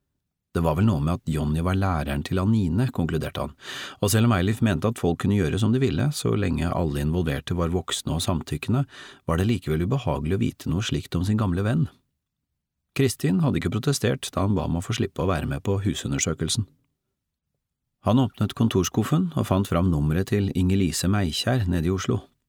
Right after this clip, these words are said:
Laboranten fra Kripos hadde vært til stede under den første razziaen oppe på Lysegård for flere uker siden,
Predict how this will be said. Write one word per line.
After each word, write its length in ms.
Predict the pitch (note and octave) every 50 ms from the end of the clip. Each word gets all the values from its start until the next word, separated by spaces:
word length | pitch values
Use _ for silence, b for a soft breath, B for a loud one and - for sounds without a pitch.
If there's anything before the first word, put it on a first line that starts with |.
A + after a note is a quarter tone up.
| _ _ _ _ _ - E2
Laboranten 540 | E2 D#2+ F2 E2 D#2+ D#2 D2 - - F2 D#2+
fra 80 | - G2
Kripos 460 | E2+ - E2 D#2 - - G2 G2 -
hadde 160 | - F2 E2+
vært 140 | E2 E2 - -
til 80 | F#2
stede 320 | - - G#2+ F2 D#2 D2+ D#2+
under 160 | D#2 E2 E2+
den 80 | F#2
første 300 | G2+ - G#2 - - - F2
razziaen 400 | D#2+ D2+ - - - G#2+ A2 A#2+
oppe 160 | A2+ G2+ - D#2+ F2
på 60 | G2+
Lysegård 460 | G#2 G2 D#2+ - D2+ D2 F#2 G#2+ A#2 - B B B B B
for 220 | B - F#2 E2 E2 - - -
flere 300 | F#2 E2+ D#2 E2+ F#2+ E2+
uker 160 | - D#2+ E2
siden, 240 | F#2 F2 A#2 A#2+